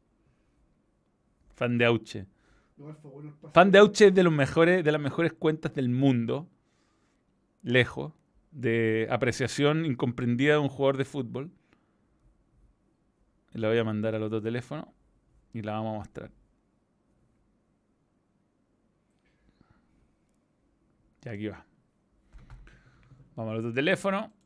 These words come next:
Speaker 1: Espérate, no todavía, no todavía, no todavía. Nunca sabemos lo que puede aparecer, ¿ah?
Speaker 2: Sí, sí.
Speaker 1: Nunca sabemos, ¿ah? Mejor, eh, evitarse momentos confusos.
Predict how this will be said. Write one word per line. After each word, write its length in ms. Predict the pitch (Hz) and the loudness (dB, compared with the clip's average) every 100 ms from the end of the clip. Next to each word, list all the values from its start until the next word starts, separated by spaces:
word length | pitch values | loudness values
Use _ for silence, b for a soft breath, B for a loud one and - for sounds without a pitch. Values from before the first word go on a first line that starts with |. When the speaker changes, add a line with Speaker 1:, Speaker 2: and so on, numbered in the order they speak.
| _ _ _ _ _ _ _ _ _ _ _ _ | _ _ _ _ _ _ _ _ _ _ _ _
Speaker 1:
Espérate, 380 | _ 131 110 98 | _ -10 -10 -10
no 100 | 104 | -12
todavía, 420 | 120 107 98 117 | -10 -10 -10 -10
no 140 | 120 120 | -10 -10
todavía, 400 | 113 95 92 117 | -12 -12 -14 -14
no 120 | 107 | -12
todavía. 360 | 120 104 98 | -14 -14 -14
Nunca 240 | 113 127 - | -12 -12 -16
sabemos 320 | - 123 127 | -16 -14 -12
lo 80 | 117 | -12
que 80 | 110 | -12
puede 160 | 113 | -12
aparecer, 380 | 123 131 - - | -12 -14 -18 -20
¿ah? 240 | 82 156 151 B _ _ _ _ - | -16 -16 -16 B _ _ _ _ -20
Speaker 2:
Sí, 120 | 156 | -20
sí. 100 | 110 _ _ _ - | -20 _ _ _ -20
Speaker 1:
Nunca 220 | 135 156 | -16 -14
sabemos, 320 | - 95 123 | -14 -14 -12
¿ah? 220 | 160 170 143 _ _ _ | -10 -12 -14 _ _ _
Mejor, 300 | - - 143 127 | -20 -12 -8 -8
eh, 380 | 117 117 120 | -8 -10 -8
evitarse 380 | 123 143 139 - | -10 -8 -10 -10
momentos 340 | 143 143 139 - | -8 -8 -10 -12
confusos. 580 | 190 170 226 - - | -12 -10 -14 -14 -18